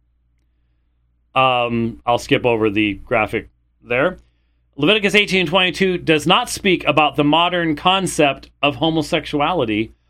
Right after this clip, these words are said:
or homoeroticism, which in general was not known as a possible sexual orientation in antiquity.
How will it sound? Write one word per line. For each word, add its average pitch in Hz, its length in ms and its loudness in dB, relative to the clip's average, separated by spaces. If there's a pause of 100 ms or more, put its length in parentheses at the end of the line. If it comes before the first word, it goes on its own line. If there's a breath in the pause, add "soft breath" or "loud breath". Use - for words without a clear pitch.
(280)
or 190 280 2
homoeroticism, 147 1400 0 (580)
which 175 200 2
in 175 160 4
general 202 560 2
was 190 320 2
not 233 300 2
known 208 640 0
as 156 180 2
a 147 120 6
possible 202 600 0
sexual 180 460 0
orientation 165 920 0
in 143 200 0
antiquity. 117 680 -4